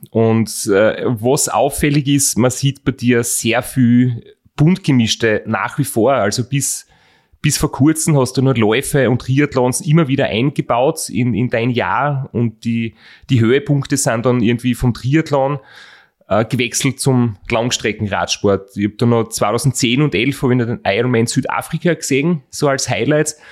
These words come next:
Und dann hast du zweitausendzwölf erstmals vierundzwanzig Stunden in Rennen in Kelheim teilgenommen. Und das kenn ich ja auch, das ist wirklich so ein Spektakel, ein wahnsinnig schönes Rennen bei dir, nicht weit entfernt.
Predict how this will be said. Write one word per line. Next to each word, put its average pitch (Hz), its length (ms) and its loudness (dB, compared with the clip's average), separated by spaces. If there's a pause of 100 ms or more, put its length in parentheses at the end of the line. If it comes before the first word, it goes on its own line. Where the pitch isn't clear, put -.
(360)
Und 107 160 -2
dann 117 220 2
hast 175 240 0
du 147 480 2 (260)
zweitausendzwölf 120 920 0
erstmals 139 1000 0
vierundzwanzig 139 520 0
Stunden 131 300 0
in 131 240 -2 (380)
Rennen 123 300 0
in 123 120 2
Kelheim 107 600 -2 (760)
teilgenommen. 98 720 0 (1400)
Und 110 480 2
das - 360 0
kenn 127 220 2
ich 139 160 -2
ja 123 260 4
auch, 113 60 -2
das 127 140 -4
ist 120 140 -4
wirklich 135 260 0
so 113 220 2
ein 98 320 0
Spektakel, 113 800 -2
ein 110 100 0
wahnsinnig 120 460 0
schönes 120 440 0
Rennen 120 440 2
bei 127 80 -2
dir, 123 480 0
nicht 113 240 -2
weit 107 280 -2
entfernt. 107 600 -4